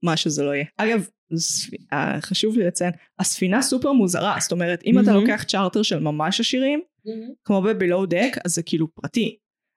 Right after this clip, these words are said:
Speaker 1: עכשיו, זה איפשהו בין, אה, שט תענוגות לצ'רטר, זאת אומרת, זה כאילו צ'רטר עם עוד קבוצה מוגבלת של אנשים.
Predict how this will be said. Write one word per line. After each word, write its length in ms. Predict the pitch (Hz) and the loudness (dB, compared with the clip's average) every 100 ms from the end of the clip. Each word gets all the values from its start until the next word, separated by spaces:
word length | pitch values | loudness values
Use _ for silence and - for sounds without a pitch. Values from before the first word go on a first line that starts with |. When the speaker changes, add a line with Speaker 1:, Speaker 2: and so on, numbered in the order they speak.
| - | -8
Speaker 1:
עכשיו, 320 | 180 - 175 | -4 0 0
זה 260 | 165 226 226 | 0 0 0
איפשהו 400 | 240 247 - 190 | 0 -2 0 0
בין, 380 | 175 185 214 233 | 0 0 0 0
אה, 160 | 175 160 | -2 -2
שט 320 | - - 208 | 0 -2 -2
תענוגות 580 | 208 196 175 170 175 - | 0 0 0 0 -2 -2
לצ'רטר, 560 | - - 190 175 - - | -4 0 0 0 -4 -4
זאת 140 | - | -4
אומרת, 320 | 170 165 160 | -2 -2 -2
זה 120 | - | -6
כאילו 300 | 180 196 202 | -4 0 0
צ'רטר 380 | 202 - 202 208 | 0 0 0 0
עם 100 | 196 | 0
עוד 140 | 180 170 | 0 -2
קבוצה 300 | 170 - 190 | -6 -2 0
מוגבלת 380 | 180 165 175 | 0 0 0
של 140 | 185 175 | 0 -2
אנשים. 380 | 170 160 196 | -2 -2 -2